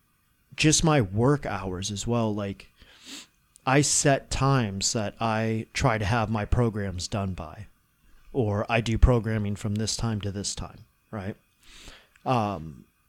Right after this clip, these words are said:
I try to have all my programming done by X day to send out. Um, now it varies, like, 'cause some people have to have their program by, like, a Wednesday or something, so I have to account for that.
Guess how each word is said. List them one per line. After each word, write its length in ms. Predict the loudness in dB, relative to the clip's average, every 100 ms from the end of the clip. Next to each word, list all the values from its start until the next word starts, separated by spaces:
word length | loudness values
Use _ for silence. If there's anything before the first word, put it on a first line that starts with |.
| _ _ _ -8 0
I 140 | 0
try 300 | 2 2 2
to 80 | 0
have 540 | 2 2 2 0 -4 -2
all 220 | 2 4
my 160 | 2 0
programming 600 | 2 2 4 0 0 0
done 260 | 0 0
by 320 | -2 -2 -4 -10 _
X 300 | -6 -2 -4
day 400 | -2 -4 -6 -10 -16 -20 _ _ -6
to 80 | 0
send 360 | 0 0 -4
out. 260 | -6 -8 -12 -18 -20 -20 -20 -20 -20 -20 -20 -20 -20 _ 0
Um, 480 | 4 6 4 2 0 0 6
now 180 | 6 6
it 60 |
varies, 420 | 6 6 6 2 2
like, 140 | 4
'cause 140 | 4
some 180 | 4 6
people 340 | 6 6 6 6
have 240 | 6 4
to 80 | 2
have 220 | 0 0
their 140 | 0 2
program 460 | 4 4 4 2
by, 140 | 2 0
like, 160 | 0
a 60 | 2
Wednesday 640 | 2 2 0 0 -2 -4
or 120 | -4
something, 360 | -2 -2 -2 -4
so 140 | 0
I 80 | 2
have 100 | 2
to 120 | 0 -2
account 360 | 2 2 2
for 140 | -2 -2
that. 280 | -2 -6